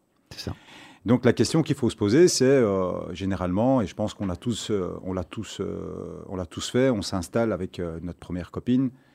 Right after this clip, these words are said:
Speaker 2: ou notre premier copain, euh, et, euh,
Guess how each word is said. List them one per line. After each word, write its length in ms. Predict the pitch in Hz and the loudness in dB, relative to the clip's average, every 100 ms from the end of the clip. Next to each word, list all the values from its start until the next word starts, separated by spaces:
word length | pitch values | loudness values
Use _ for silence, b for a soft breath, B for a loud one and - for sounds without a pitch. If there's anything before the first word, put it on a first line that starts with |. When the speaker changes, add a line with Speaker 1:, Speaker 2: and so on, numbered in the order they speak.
| b b - | b b -12
Speaker 2:
ou 160 | 87 | -10
notre 140 | 82 82 | -10 -12
premier 240 | - 85 | -10 -12
copain, 380 | - 80 113 127 b b b b b b b b 107 | -10 -6 -6 -6 b b b b b b b b 0
euh, 440 | 95 95 95 92 - | 2 2 2 0 -2
et, 260 | 110 110 117 | 0 4 4
euh, 280 | 98 92 | 2 0